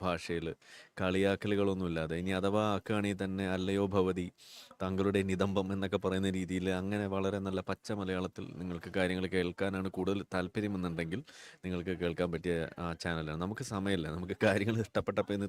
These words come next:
തീരുമാനമാക്കുക എന്നുള്ളതാണ് നമ്മുടെ പരിപാടി. അപ്പൊ അതുകൊണ്ട്, അപ്പൊ അതുകൊണ്ട് നമ്മൾ വെച്ച് നീട്ടാറില്ല എന്നുള്ളതാണ്. അപ്പോ, ആ, അങ്ങനെയൊക്കെയുള്ള ഭാഷയുടെ പ്രശ്നമൊക്കെ ഉള്ള ആളുകൾക്ക് കാണാൻ പറ്റിയ ചാനലുമാണ്. പിന്നെ ഇദ്ദേഹം നല്ലൊരു,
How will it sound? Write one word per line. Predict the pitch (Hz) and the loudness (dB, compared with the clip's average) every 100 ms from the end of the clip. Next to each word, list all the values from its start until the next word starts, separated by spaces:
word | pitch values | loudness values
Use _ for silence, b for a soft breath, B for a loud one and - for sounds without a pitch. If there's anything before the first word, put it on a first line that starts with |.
| 92 | -2
തീരുമാനമാക്കുക | 90 90 95 95 87 | -2 0 -2 -2 -2
എന്നുള്ളതാണ് | 90 87 87 | -2 0 -2
നമ്മുടെ | 85 82 80 | -2 -4 -4
പരിപാടി. | 80 76 76 - b b b 82 | -2 -2 -2 -10 b b b -4
അപ്പൊ | 92 | 0
അതുകൊണ്ട്, | 92 104 101 107 - 104 B B B 92 | 2 0 0 -2 -4 -12 B B B -2
അപ്പൊ | 104 | 0
അതുകൊണ്ട് | 101 107 107 | 2 2 2
നമ്മൾ | 104 104 | 2 4
വെച്ച് | 98 - | 2 0
നീട്ടാറില്ല | 104 95 87 85 85 82 | -4 -2 -4 -4 -2 -4
എന്നുള്ളതാണ്. | 82 76 58 - - | -4 -4 -6 -10 -12
അപ്പോ, | - 92 80 B B B B - | 0 0 0 B B B B -12
ആ, | 80 82 80 78 67 - _ - | -6 -2 0 -2 -4 -8 _ -8
അങ്ങനെയൊക്കെയുള്ള | 95 104 120 120 113 | -4 0 0 2 0
ഭാഷയുടെ | 98 98 98 - 110 110 | 2 2 2 2 0 0
പ്രശ്നമൊക്കെ | 98 - 101 98 | -2 -2 0 4
ഉള്ള | 98 | 4
ആളുകൾക്ക് | 90 90 - | 4 2 -2
കാണാൻ | 95 90 87 | -4 -2 -2
പറ്റിയ | 85 90 | -2 -4
ചാനലുമാണ്. | 85 82 80 78 76 78 - | -2 -4 -4 -4 -6 -10 -8
പിന്നെ | 107 107 | -4 -2
ഇദ്ദേഹം | 95 101 101 98 | 2 4 4 2
നല്ലൊരു, | 92 92 87 85 | 2 2 2 0